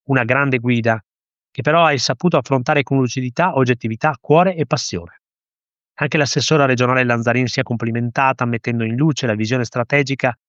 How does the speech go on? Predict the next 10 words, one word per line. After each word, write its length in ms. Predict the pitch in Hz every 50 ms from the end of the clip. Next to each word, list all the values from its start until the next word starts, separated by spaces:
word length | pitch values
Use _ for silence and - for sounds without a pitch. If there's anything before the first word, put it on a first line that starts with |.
| _ _ _ _ _
portata 320 | - - 135 - 160 156 151
avanti 260 | 143 151 160 139 139
in 60 | 123
questi 280 | 123 170 156 - - 127
anni, 360 | 131 135 135 131 120 110 104
tesa 300 | - - 151 156 131 131
alla 100 | 120 120
prossimità 480 | - - 120 107 - - 123 117 120 131
dei 100 | 123 120
servizi. 640 | - - 127 120 120 139 139 - - - 127 110